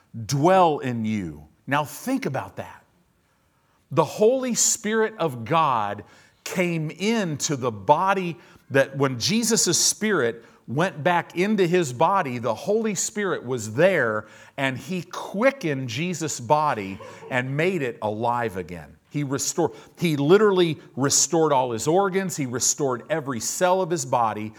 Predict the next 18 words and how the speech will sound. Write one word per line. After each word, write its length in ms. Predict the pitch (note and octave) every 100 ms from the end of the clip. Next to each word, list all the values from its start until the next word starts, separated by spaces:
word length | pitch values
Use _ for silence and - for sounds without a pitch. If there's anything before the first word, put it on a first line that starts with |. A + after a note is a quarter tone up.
| - _
The 100 | B2
Bible 420 | G#2+ D3+ G3+ F#3
says, 460 | D3+ - C#3 B2+ - - _
"If 220 | D#3 D3 -
the 100 | A3+
Spirit 520 | - - A3+ C4 A#3
of 100 | D#3+
him 240 | F#3+ E3
that 160 | C#3+ C#3+
raised 440 | D3 D#3+ D#3 A2+
Jesus 460 | G2+ F#3 F#3 D3 -
up 220 | C#3+ -
from 160 | C3 A#2+
the 80 |
dead 460 | G#2+ D3+ D#3 A2 F#2 - - - G#2
dwells 560 | C#3+ F3+ A#3 A#3 C#3
in 200 | C#3+ A2+
you," 380 | G#2+ G2+ G2 G#2